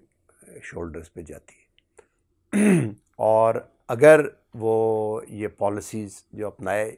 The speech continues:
अपनाई हैं उन्होंने और आज भी उन पे कार फरमा है,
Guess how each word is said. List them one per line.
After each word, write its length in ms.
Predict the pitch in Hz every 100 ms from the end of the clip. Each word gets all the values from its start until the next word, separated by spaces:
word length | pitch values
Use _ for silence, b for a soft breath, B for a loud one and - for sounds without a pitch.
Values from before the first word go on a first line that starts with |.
| -
अपनाई 340 | - 98 104
हैं 160 | 113 107
उन्होंने 480 | 101 95 95 98 - -
और 120 | 92
आज 220 | 92 101
भी 200 | 101 107
उन 100 | 104
पे 480 | 92 95 98 101 98 87 -
कार 300 | _ 98 95
फरमा 440 | - 85 90 113
है, 180 | 110 80